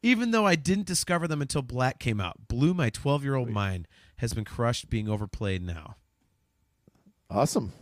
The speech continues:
Speaker 2: Good to see Bob. You know what, though, Cale? If you think that's Aiken's most controversial take of all time, <laughs> go, go listen to any classic metal <laughs> show ever. <laughs> That's
Speaker 1: Yeah.
Speaker 2: not even gonna make the top, like,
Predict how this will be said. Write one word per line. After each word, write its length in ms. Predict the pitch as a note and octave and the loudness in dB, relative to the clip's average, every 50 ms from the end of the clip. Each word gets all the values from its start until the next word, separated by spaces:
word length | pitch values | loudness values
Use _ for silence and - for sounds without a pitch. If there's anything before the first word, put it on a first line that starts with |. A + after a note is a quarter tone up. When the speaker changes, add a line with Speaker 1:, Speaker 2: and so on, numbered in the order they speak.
| - _ _ | -20 _ _
Speaker 2:
Good 140 | - A#2 G#2+ | -2 -2 0
to 60 | A2+ | -2
see 180 | - - C3+ A2+ | 0 0 0 0
Bob. 380 | F2+ - A#2+ A#2 G#2 - - | 2 2 2 2 2 2 4
You 80 | E3 G3 | 4 6
know 120 | G3+ G3+ | 8 8
what, 200 | G3 G3 F#3+ - | 8 6 6 6
though, 220 | - F#3+ F#3 F#3 - - - - - - - - - - | 4 6 6 6 4 2 -4 -14 -18 -20 -20 -20 -12 -2
Cale? 320 | - E3+ F3+ F#3+ F#3 F#3+ | 2 4 6 6 6 6
If 200 | F#3 D#3 C#3 - | 6 4 2 2
you 120 | E3+ G#3+ G#3 | 4 2 4
think 260 | - D4 C#4 - - | 4 4 2 2 4
that's 240 | G3+ G3+ G3+ D3+ - | 2 4 4 4 2
Aiken's 480 | F3+ E3+ E3 E3+ - G3 F3 C#3+ C3+ | 2 2 2 2 4 2 0 2 4
most 240 | C#3+ D#3 D#3 D3 - | 4 4 4 4 2
controversial 720 | - C3 D#3 D#3+ D#3+ - D#3 C3+ C3+ D#3 D#3+ D#3+ - D#3 C#3 | 0 2 2 2 2 2 2 2 4 4 2 4 2 2 2
take 300 | - - - D#3 D3+ - | 2 2 2 2 2 0
of 140 | G3 E3 D3 | 0 2 2
all 140 | C3+ C#3+ - | 2 2 0
time, 320 | - - - - D3 C3 - - D3+ - _ - | -2 -4 -2 0 -2 -2 -2 -4 -8 -8 _ -10
<laughs> 260 | D#3+ E3+ E3+ - - | -10 -10 -10 -2 2
go, 160 | - D#3+ - - - G3 - - - D#3 C3 - - | 4 4 4 4 2 0 0 0 -4 -14 -8 0 4
go 180 | F3 G3+ A3+ | 6 8 8
listen 280 | B3+ A#3+ G3+ - G#3 F3+ | 8 6 6 4 4 4
to 160 | E3+ F#3+ F#3+ | 4 2 4
any 200 | - D#3+ E3 F#3 | 4 2 2 2
classic 480 | D3+ - - E3 E3 C#3+ - - E3 - | 2 4 4 4 4 4 4 2 0 2
metal 320 | D3+ C#3 B2+ - - - | 4 2 2 2 2 0
<laughs> 0 | |
show 320 | - - - - F#3 E3 D#3+ | 0 2 2 2 2 2 2
ever. 460 | - - D3+ D#3 - - G3 G3+ - - _ _ _ | 2 0 0 0 0 0 0 0 0 -2 _ _ _
<laughs> 840 | - - _ _ - C#4 - _ - - - - F#3 F#3 E3+ D3+ C3 - | -18 -18 _ _ -14 -14 -14 _ -20 -20 -18 -14 -12 -10 -10 -8 -2 2
That's 140 | - D3+ | 2 4
Speaker 1:
Yeah. 80 | B2+ B2 | 6 6
Speaker 2:
not 120 | F#3 E3+ | 6 6
even 160 | E3 D#3+ E3 D#3+ | 4 4 4 4
gonna 200 | E3+ E3+ D#3 D3 | 4 4 4 4
make 200 | D3 D3+ C#3+ - | 2 2 2 2
the 80 | D3 C3+ | 0 0
top, 380 | - C3+ C3+ C3+ B2+ - - | 2 2 2 2 0 0 2
like, 220 | A#2+ B2+ A#2 - | 2 2 2 0